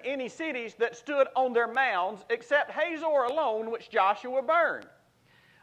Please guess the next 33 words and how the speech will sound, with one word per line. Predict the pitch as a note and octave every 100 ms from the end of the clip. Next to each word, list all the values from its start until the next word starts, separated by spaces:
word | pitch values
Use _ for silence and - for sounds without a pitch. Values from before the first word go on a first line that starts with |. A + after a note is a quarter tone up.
| _
All | C4+ E4 D4+
the |
spoil | A#3+ - E4 F4 D#4+
of | A#3+
these | A3 G#3+
cities | - A3+ G3 B3 B3
and | A3+
the | A3+
cattle | A#3+ D4 D4 B3+ A3+
the | G3
sons | - C#4+ D4
of | B3 B3
Israel | D4 G#3+ G#3 A3+
took | A#3 C#4+
as | C4 B3
their | A#3+ A#3
plunder, | A#3 D#4+ D#4 A#3 E3+ G3 - - - _ A#3
and | C4+
they | C4+
struck | - D4 C#4 -
every | C4 D#4 E4+ F4
man | E4+ C4 A#3 A#3
with | A3+
the | A3+ G#3+
edge | C4+ C4
of | C4+
the |
sword | - C#4+ A3 A3+
until | G#3+ B3+ C4
they | C4 A3+
had | A#3+
destroyed | G3+ - - D#4 D4+ B3+ E3
them. | D#3+ F3